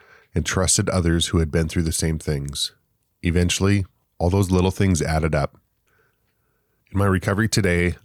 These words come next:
I still have those moments where I feel overwhelmed. I can get bogged down with things and have a rough day, but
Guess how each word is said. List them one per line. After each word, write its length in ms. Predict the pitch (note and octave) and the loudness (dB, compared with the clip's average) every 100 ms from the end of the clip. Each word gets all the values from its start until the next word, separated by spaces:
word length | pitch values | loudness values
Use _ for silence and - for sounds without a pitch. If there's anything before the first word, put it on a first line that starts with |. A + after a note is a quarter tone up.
| - | -2
I 40 | |
still 220 | - G2 | 0 2
have 140 | F2 F#2+ | 0 2
those 220 | F#2+ E2 | 2 2
moments 340 | E2+ E2+ D2+ | 2 0 0
where 140 | D#2+ D#2 | 0 0
I 60 | |
feel 280 | D2+ E2 E2 | 0 0 2
overwhelmed. 680 | D#2+ D2 D2+ D2+ C#2 C#2 - _ _ _ _ _ - | 2 0 0 -2 -2 -8 -14 _ _ _ _ _ -6
I 80 | E2 | -4
can 140 | F2+ | -2
get 200 | F2 D#2 | -2 -2
bogged 300 | E2+ F2 F2+ | 0 0 0
down 240 | E2+ E2+ F2 | -2 0 0
with 140 | E2+ | -2
things 420 | F#2+ F2+ F#2 E2 | 0 0 0 0
and 100 | D#2+ | -2
have 200 | E2+ E2 | -2 0
a 40 | F2 | 0
rough 240 | F2 - | 0 -2
day, 360 | F2 E2 E2+ - - - _ _ _ | -2 0 0 -4 -12 -20 _ _ _
but 440 | E2 A2 G2 - | -2 0 0 -2